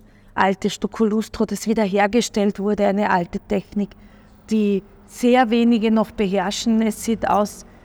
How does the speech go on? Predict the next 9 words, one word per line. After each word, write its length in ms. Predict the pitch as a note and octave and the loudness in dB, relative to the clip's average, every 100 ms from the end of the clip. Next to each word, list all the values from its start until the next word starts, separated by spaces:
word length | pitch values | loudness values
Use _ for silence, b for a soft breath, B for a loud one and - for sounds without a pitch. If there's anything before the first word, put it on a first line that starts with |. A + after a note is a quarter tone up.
| B | B
wie 240 | A3 A#3 G3+ | 0 0 0
große 460 | - G3+ G#3+ A#3 | -2 -2 0 0
Marmortafeln, 960 | A3 F3+ F#3+ A#3 A#3 A#3 G3+ F#3 - G#3+ | 0 0 2 2 0 0 0 0 0 -2
es 180 | G3+ - | -2 -4
wäre 220 | G3 G#3 | -4 -2
das 200 | G3 - | -6 -4
ein 120 | G3+ | -4
Stück 380 | - - A3+ - b b b b - | -4 -4 -4 -6 b b b b -2
Marmor. 760 | G#3 F3+ G3 A3 A3+ G3+ G3 | 2 4 4 2 2 2 -2